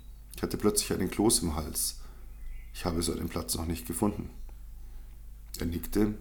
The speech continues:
blickte dem Rauch seiner Zigarette nach, lächelte wieder. „Jeder braucht so einen Platz. Sie müssen Ihren finden.“ Wir schwiegen eine Weile, dann setzte er noch nach.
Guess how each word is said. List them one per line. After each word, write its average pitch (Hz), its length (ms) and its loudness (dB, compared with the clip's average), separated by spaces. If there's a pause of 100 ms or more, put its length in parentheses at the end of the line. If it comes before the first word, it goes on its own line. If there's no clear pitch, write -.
(160)
blickte - 260 2
dem 87 140 6
Rauch 85 240 4
seiner 101 260 6
Zigarette 87 500 2
nach, 85 440 2 (280)
lächelte 90 460 2
wieder. 85 300 0 (880)
„Jeder - 240 -2
braucht 85 340 0
so - 80 4
einen 85 180 2
Platz. - 520 -2 (420)
Sie - 160 2
müssen 117 400 4
Ihren 107 240 6
finden.“ - 400 -2 (1300)
Wir 92 80 0
schwiegen 123 300 6
eine 101 180 8
Weile, 95 260 6
dann 92 160 0
setzte - 380 2
er 95 40 2
noch 98 160 2
nach. 85 420 0